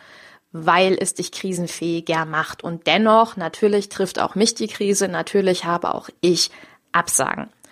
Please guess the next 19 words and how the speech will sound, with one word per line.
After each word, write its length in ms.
Und 260
in 120
der 220
allerersten 640
Woche 360
war 200
es 140
einfach 260
so, 140
dass 340
mich 360
natürlich 380
jede 260
Menge 280
Zuschriften 640
erreicht 560
haben, 580
jede 200
Menge 460